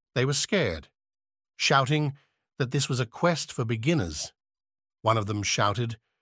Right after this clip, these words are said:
that he was going to attack. Hen watched them in amazement, thinking that this was a magic attack.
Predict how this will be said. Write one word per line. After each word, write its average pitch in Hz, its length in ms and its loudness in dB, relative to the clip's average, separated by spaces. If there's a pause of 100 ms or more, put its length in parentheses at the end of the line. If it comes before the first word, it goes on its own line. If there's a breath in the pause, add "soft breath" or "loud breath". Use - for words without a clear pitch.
(260)
that 120 80 -2
he 123 120 -2
was 120 160 0
going 104 300 0
to 113 160 -6
attack. - 600 -4 (240)
Hen 120 480 2
watched 131 340 0
them 123 240 2
in 117 160 -2
amazement, 113 640 0 (440 soft breath)
thinking 143 520 2 (200)
that 127 120 0
this 156 180 2
was 135 120 4
a 131 60 6
magic 127 540 0
attack. - 680 -2